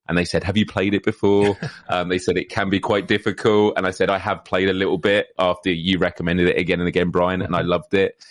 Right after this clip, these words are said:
Speaker 1: Um, and it is a bit tricky, but they also reminded me there is an easy mode that I can fall back on. And, you know, I understand that, like, as a dev, you don't make games primarily to be live streamed.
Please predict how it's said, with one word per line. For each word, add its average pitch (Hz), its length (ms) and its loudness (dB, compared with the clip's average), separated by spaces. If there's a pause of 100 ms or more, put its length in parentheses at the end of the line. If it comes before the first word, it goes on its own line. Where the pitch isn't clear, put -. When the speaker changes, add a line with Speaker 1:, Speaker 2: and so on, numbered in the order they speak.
(240)
Speaker 1:
Um, 87 280 -2
and 92 140 -2
it 76 60 0
is 87 120 -2
a 92 40 0
bit - 180 -4
tricky, 90 400 -2
but 87 120 -2
they 92 120 2
also 92 220 -2
reminded 85 400 0
me 82 100 0
there 82 200 2
is 80 100 -2
an 80 160 -2
easy 82 300 0
mode 78 300 0 (120)
that - 120 0
I - 60 0
can 82 160 -6
fall 82 220 0
back 82 320 -4
on. 71 180 -4 (380)
And, 135 260 -2
you 190 80 0
know, 160 280 -2
I 156 100 0
understand 127 480 0
that, 85 180 -2
like, 87 380 -2 (580)
as 104 160 0
a 101 60 2
dev, 90 500 -2 (340)
you 92 180 -2
don't 117 280 0
make 101 380 -2
games 85 500 -2 (200)
primarily 87 680 0
to - 180 -6
be 80 360 -2
live 85 280 0
streamed. 73 440 -4